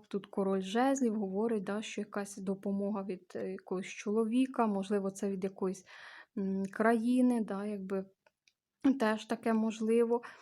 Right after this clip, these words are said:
М, ну, тут і по карті, м, місяця ще якась йде незрозуміла така ситуація, напружена. Е, да, тому що місяць в нас говорить про те, що,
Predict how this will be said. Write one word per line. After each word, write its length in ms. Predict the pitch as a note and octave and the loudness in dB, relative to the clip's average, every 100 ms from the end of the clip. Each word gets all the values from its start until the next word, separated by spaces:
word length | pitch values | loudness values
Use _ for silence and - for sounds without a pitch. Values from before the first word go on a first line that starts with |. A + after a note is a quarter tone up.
| - - - | -20 -10 -2
М, 240 | G3+ G#3 | 2 4
ну, 160 | A#3+ D4 | 6 4
тут 300 | C4+ C4+ C4+ | 2 0 0
і 100 | A#3+ | -4
по 180 | - G#3+ | -4 -4
карті, 720 | - A#3 B3 B3+ - A3+ G#3+ | 0 2 2 -2 -2 2 2
м, 460 | G#3 G#3 G3 G3 G3+ G#3 | 0 -2 -2 -2 0 4
місяця 520 | A#3 C4+ C#4+ C4+ B3 | 6 4 2 0 -2
ще 280 | A3+ A#3+ A3 | -2 -2 -2
якась 340 | A3 A3+ A3 | -2 -4 -4
йде 300 | G#3+ G3 G#3+ | -4 0 2
незрозуміла 800 | A#3 A3 G#3+ A3+ A3 B3 G#3+ F#3 | 2 2 0 0 4 4 4 2
така 260 | F#3 - F#3+ | -2 -6 -6
ситуація, 680 | - G3+ G3+ G#3+ C4 B3+ G#3 | -6 -4 0 2 2 2 2
напружена. 800 | A3+ A#3 A3+ F#3+ F#3 F#3+ A#3 C#4+ - - - - - - | 2 0 0 0 0 0 0 -2 -8 -18 -20 -20 -16 -6
Е, 560 | G3+ F#3+ F#3+ F#3+ F#3+ G#3 _ - | -4 -4 -4 -6 -8 -10 _ -14
да, 400 | G3 F#3 G3 G#3+ | -12 -4 -2 0
тому 260 | G#3+ G#3 | 0 0
що 300 | G3+ - F#3 F#3 F#3+ G3+ G3+ | 0 -2 -4 -2 0 2 4
місяць 580 | B3 C4+ B3+ A#3 - A3+ G#3 | 4 4 2 0 -4 -2 2
в 20 | |
нас 280 | A3 G#3+ G#3 | 6 4 4
говорить 460 | A3 G3+ G#3+ G#3 - | 2 2 2 2 -2
про 120 | G3+ | -6
те, 220 | - G#3+ | -2 -2
що, 260 | - - | -2 -6